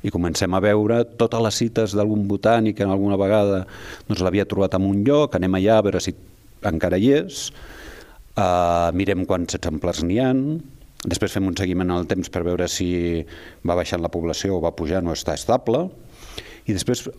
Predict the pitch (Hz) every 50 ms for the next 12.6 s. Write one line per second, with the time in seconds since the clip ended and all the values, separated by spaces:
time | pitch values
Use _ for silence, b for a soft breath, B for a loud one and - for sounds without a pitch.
0 | - - - 101 - - - 110 - - 113 110 107 113 113 123 120 131 151 -
1 | - - 90 95 104 98 107 101 107 104 - - - 104 101 104 107 104 110 110
2 | - - - - - - - - - - - - - 92 95 92 87 87 - -
3 | 101 - 110 104 101 113 - 98 90 95 101 104 - - 98 87 90 92 90 87
4 | 87 85 87 87 - - 85 90 - - 90 - - 98 92 85 85 87 85 78
5 | 78 - - - - - - - - B B B B B B B B B B B
6 | B B B B B - 85 85 87 87 92 95 - 90 80 78 - - 92 -
7 | 101 - - 95 92 87 - 107 98 85 - 95 85 80 78 76 82 - - 95
8 | 80 82 80 82 80 82 - - - 92 85 80 90 101 92 - - 90 - 90
9 | 85 80 76 - - 104 123 127 107 90 85 80 82 B B B B B B B
10 | B B - - 92 80 85 78 80 80 80 78 80 82 87 101 95 92 85 110
11 | 113 101 104 104 - - 101 113 117 104 98 95 92 85 85 95 110 113 107 92
12 | 85 82 80 85 87 90 85 - - - -